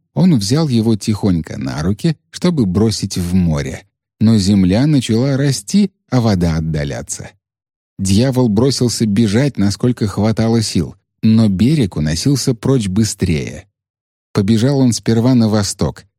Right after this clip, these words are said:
и возникло столько земли на востоке, сколько есть сегодня. Потом вернулся к изначальному месту ночлега, думая, что другая часть берега всё ещё там, близко.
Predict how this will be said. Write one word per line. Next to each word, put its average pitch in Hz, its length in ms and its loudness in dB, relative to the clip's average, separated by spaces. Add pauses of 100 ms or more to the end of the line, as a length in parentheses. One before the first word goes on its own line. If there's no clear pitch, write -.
(100)
и 107 100 2
возникло 127 500 2
столько 147 460 0
земли 110 380 2
на 85 140 0
востоке, 98 540 -2
сколько 160 360 -2
есть 110 300 -2
сегодня. 67 580 -6 (380)
Потом 82 320 -2
вернулся 101 480 0
к - 80 -6
изначальному 107 800 0
месту 95 380 0
ночлега, 117 600 0
думая, 151 400 2
что 147 280 -2
другая 110 600 0
часть 95 340 -2
берега 147 420 0
всё - 200 -4
ещё 127 360 0
там, 82 400 -4 (180)
близко. 117 560 -2